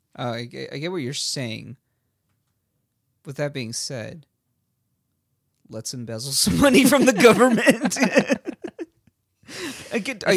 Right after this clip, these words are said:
Speaker 2: not
Speaker 1: I
Speaker 2: embezzling
Speaker 1: hear
Speaker 2: if
Speaker 1: you.
Speaker 2: they give you fourteen hundred. <laughs>
Speaker 1: And then apply for, <laughs> and then just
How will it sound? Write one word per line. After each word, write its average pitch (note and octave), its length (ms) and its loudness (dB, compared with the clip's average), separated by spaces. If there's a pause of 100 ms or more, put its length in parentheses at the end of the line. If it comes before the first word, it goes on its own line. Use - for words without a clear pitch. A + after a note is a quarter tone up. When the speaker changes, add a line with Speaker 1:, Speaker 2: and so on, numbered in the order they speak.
Speaker 2:
not A#3 140 6
Speaker 1:
I C#4 40 6
Speaker 2:
embezzling E3 520 6
Speaker 1:
hear - 40 4
Speaker 2:
if E3+ 80 2
Speaker 1:
you. A3 140 2
Speaker 2:
they A3 60 -2
give D3 220 -2
you C3 100 -4
fourteen B2+ 420 -4
hundred. A#2 420 -6 (200)
<laughs> F#3 200 0 (1500)
Speaker 1:
And C#3+ 180 -2
then C3+ 240 -6 (320)
apply C3+ 340 -2
for, C#3+ 200 -2
<laughs> G3+ 120 -2
and A3 640 4
then D#3+ 140 -6
just D3+ 280 -6